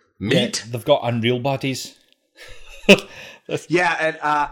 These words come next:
Speaker 2: or, or Batman, Arkham
Speaker 1: Mm-hmm.
Speaker 2: Asylum. You could tell, "Oh, that's, that's Unreal," because he is a man
Speaker 1: Yeah.
Speaker 2: in that <laughs> game. Um,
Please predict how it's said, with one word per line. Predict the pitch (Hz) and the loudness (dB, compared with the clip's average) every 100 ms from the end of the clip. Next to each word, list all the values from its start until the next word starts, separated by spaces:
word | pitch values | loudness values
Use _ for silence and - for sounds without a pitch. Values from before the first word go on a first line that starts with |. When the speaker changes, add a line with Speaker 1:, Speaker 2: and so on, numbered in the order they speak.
| - | 0
Speaker 2:
or, | 208 233 | 0 2
or | 185 | 0
Batman, | 175 175 208 156 117 | 0 2 0 -4 -4
Arkham | 135 147 | -2 0
Speaker 1:
Mm-hmm. | 135 | 0
Speaker 2:
Asylum. | 139 160 165 117 | 2 0 0 -2
You | 120 | -4
could | 131 | -4
tell, | 135 131 | 0 2
"Oh, | 127 180 | 4 4
that's, | 135 165 175 - - - | 2 -2 -4 -4 -4 -2
that's | 131 139 | -2 -2
Unreal," | 127 117 151 113 | -2 0 0 0
because | 90 104 110 104 | -4 -4 -4 -2
he | 135 131 | 0 2
is | 120 104 | 2 0
a | 110 110 | -2 -2
man | 101 98 110 127 110 87 104 | -2 0 2 4 2 0 -6
Speaker 1:
Yeah. | 95 - - - - - | -12 -14 -20 -20 -16 -6
Speaker 2:
in | 113 | -2
that | 117 104 | -2 -2
<laughs> | - | -2
game. | 143 110 - - - - | -2 -4 -14 -20 -12 0
Um, | 151 156 127 98 | 2 2 0 -6